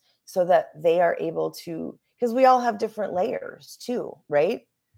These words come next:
Where I am on my healing journey is way different than, like, where you are or where the next person is. And so we can't be in that place together. I didn't live your experience.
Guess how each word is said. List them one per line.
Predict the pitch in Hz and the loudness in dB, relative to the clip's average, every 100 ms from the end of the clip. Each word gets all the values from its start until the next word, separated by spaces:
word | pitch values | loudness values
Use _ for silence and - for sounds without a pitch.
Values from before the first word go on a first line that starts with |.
| _ _ | _ _
Where | 202 | 4
I | 214 254 | 6 6
am | 220 185 | 4 2
on | 170 | 0
my | 175 | 0
healing | 202 160 151 151 | 0 -2 -2 -4
journey | 151 147 147 147 - _ _ | -6 -6 -6 -8 -12 _ _
is | 190 175 | -6 4
way | 226 220 | 6 6
different | 185 170 165 | 0 -4 -4
than, | 160 160 | -2 -2
like, | 160 151 | -4 -4
where | 156 | -4
you | 156 160 254 | -4 -4 -4
are | 120 - - | -2 -4 0
or | 160 156 160 160 _ _ | 0 2 0 -6 _ _
where | 190 165 170 82 - _ _ | 4 6 6 2 -4 _ _
the | 180 180 | -4 -2
next | 208 - - | -2 -6 -16
person | - - 147 - | -18 -14 -14 -10
is. | 60 - - | -10 -10 -6
And | 170 170 | -4 -4
so | - 180 165 165 - _ _ _ _ _ _ _ _ _ _ _ _ _ _ | 2 6 6 4 -4 _ _ _ _ _ _ _ _ _ _ _ _ _ _
we | 185 220 | -6 -6
can't | 190 226 165 | -2 -2 -2
be | 196 233 | -4 -6
in | - 175 | -4 -4
that | 156 151 _ | -4 -8 _
place | - 139 - - | -8 -8 -8 -16
together. | - 143 131 - - - _ _ - | -12 -8 -6 -8 -12 -16 _ _ -2
I | 147 170 | 2 2
didn't | 165 - | 0 -6
live | 151 156 | -6 -6
your | 147 143 | -6 -8
experience. | - - - 139 - - _ - - | -10 -14 -12 -12 -14 -20 _ -20 -20